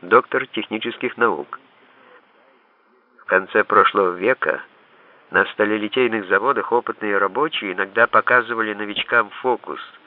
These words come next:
На мгновение опускали руку в расплавленную сталь. Интенсивное парообразование на доли секунды предохраняло кожу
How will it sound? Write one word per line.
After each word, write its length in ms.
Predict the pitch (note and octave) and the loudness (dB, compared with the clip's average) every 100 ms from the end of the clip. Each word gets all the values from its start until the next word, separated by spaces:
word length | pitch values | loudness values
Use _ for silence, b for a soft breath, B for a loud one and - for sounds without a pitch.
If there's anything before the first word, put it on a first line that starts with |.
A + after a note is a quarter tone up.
| B B B B - | B B B B -4
На 160 | F2+ | -2
мгновение 600 | G2+ F#2 G#2+ C3+ C#3 A2+ | -2 -2 -2 0 -2 -2
опускали 500 | G#2+ A2+ - B2 G#2+ | -2 -4 0 2 2
руку 400 | G#2 B2+ F3 B2+ | 0 -2 -4 -6
в 100 | F#2 | 0
расплавленную 880 | G#2+ - - C3 B2 A#2+ B2 B2+ C3 - | 0 0 0 2 2 -2 -10 -12 -12 -14
сталь. 240 | - A#2 - - _ _ _ _ b b b _ - | -10 -10 -10 -20 _ _ _ _ b b b _ -12
Интенсивное 720 | F#2+ - G#2 - C3+ A#2+ A2 | -10 -10 -8 -6 -4 -4 -2
парообразование 1040 | - A2+ G2+ F#2 G2 F#2+ A2+ A2 F#2+ F2+ E2+ | 2 4 4 2 0 2 4 4 2 -10 -6
на 140 | G2+ A#2+ | -4 0
доли 380 | A2+ F#2+ E2+ - | 0 0 -4 -10
секунды 520 | C3+ - G3+ D3+ F#2 - B B B B | -10 -6 -6 -6 -10 -12 B B B B
предохраняло 680 | - C3+ C3 - A2+ F3 D#3+ | -6 0 0 0 0 -2 -4
кожу 440 | - C3+ C3+ B2+ | -2 -4 -4 -6